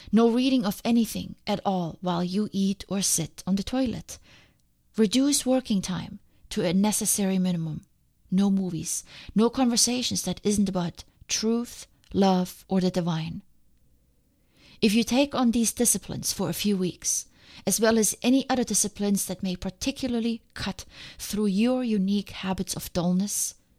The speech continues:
then your life will be stripped of routine distraction. All that will be left is the edge you have been avoiding by means of your daily routine. You will have to feel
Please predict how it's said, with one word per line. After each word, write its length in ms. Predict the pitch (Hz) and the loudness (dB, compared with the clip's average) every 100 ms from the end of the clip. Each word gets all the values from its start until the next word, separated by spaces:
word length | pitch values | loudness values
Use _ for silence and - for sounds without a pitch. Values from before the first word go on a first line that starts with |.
| _ _ - | _ _ -8
then 160 | 202 202 | -2 0
your 120 | 190 | 0
life 300 | 190 196 - | -2 -4 -6
will 80 | 202 | -8
be 120 | 214 | -4
stripped 560 | 190 - - 254 - - - - - - | -2 -2 -6 -8 -10 -14 -16 -20 -8 -4
of 200 | 196 - | -4 -2
routine 520 | 180 - 220 220 208 | -2 0 2 2 0
distraction. 720 | 208 - - 180 - - 185 _ _ _ _ _ - - - - - | -2 -6 -6 -6 -6 -8 -10 _ _ _ _ _ -20 -20 -20 -2 4
All 220 | 247 269 | 6 6
that 180 | 254 214 | 4 2
will 120 | 226 | 0
be 140 | 214 | 2
left 360 | 202 190 - - | 0 -2 -6 -4
is 120 | 196 | -4
the 200 | - 202 | -2 -2
edge 480 | 190 175 - - - | 0 -2 -2 -4 -4
you 80 | 185 | -4
have 240 | 170 175 - | -4 -6 -6
been 140 | 185 | -4
avoiding 580 | 185 180 196 190 180 170 - - - - | -2 0 0 0 -4 -8 -12 -20 -6 2
by 140 | 196 | 4
means 440 | 190 220 226 220 | 6 6 4 0
of 160 | 202 - | -4 -6
your 80 | 180 | -4
daily 360 | 190 175 175 | 0 0 0
routine. 520 | 175 180 - 165 180 190 _ _ _ _ _ _ _ - | -2 -4 -4 -8 -8 -12 _ _ _ _ _ _ _ -2
You 120 | 202 | 2
will 120 | 202 | 2
have 240 | 175 185 - | 0 -6 -6
to 60 | |
feel 360 | - 202 190 | -4 -2 -2